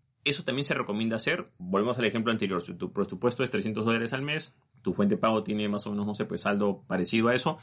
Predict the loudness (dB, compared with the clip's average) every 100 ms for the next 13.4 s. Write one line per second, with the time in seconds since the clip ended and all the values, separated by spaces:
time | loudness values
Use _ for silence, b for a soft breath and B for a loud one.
0 | 0 4 6 4 2 2 4 4 4 4
1 | 4 2 0 -4 -6 -4 -4 -4 -4 -6
2 | -6 -4 -2 0 0 0 -4 -2 0 0
3 | 0 2 2 2 0 -2 -2 0 0 -2
4 | -8 -14 -10 -10 -8 -4 0 2 2 0
5 | 0 -2 -2 -4 -2 -2 -2 -2 -2 -2
6 | -2 -2 -4 -10 -14 _ -8 -6 0 0
7 | 2 0 0 0 0 -2 -4 -6 -4 -2
8 | -4 -8 -2 2 4 4 2 2 2 4
9 | 4 4 0 -2 -2 -2 -2 -2 -2 -2
10 | -4 -2 0 0 -2 -12 -14 -8 -6 -4
11 | -4 -2 -4 -2 0 0 0 -2 -6 -4
12 | -4 -4 -4 -4 -2 -4 -4 -8 -12 -4
13 | 0 0 -4